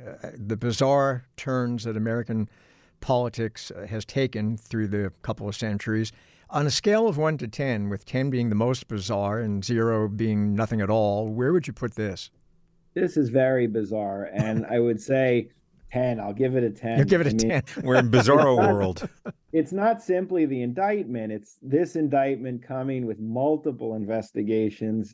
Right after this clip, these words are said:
Speaker 2: on different issues taking place, and in the aftermath of something that was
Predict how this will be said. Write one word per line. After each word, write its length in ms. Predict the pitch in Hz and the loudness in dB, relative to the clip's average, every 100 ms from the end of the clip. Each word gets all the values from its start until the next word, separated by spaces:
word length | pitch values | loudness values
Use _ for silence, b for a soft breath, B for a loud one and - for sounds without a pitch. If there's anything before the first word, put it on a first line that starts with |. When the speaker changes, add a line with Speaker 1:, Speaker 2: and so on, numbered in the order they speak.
| _ | _
Speaker 2:
on 300 | 117 110 104 | -2 -2 0
different 420 | 131 139 139 147 | 0 0 0 0
issues 400 | 123 117 - 110 | 0 -2 -4 -6
taking 460 | 107 110 101 101 98 | -4 -2 -2 0 -4
place, 480 | 101 98 101 104 - | -2 0 2 2 -2
and 160 | 110 123 | -2 2
in 160 | 135 | 4
the 140 | 151 156 | 4 4
aftermath 760 | 160 202 202 185 135 117 117 120 _ _ _ _ - | 2 0 0 0 0 0 -2 -6 _ _ _ _ -6
of 160 | 131 | -4
something 420 | 127 175 175 202 185 | 0 0 0 0 0
that 100 | 143 | 2
was 400 | 160 196 139 | 2 2 -4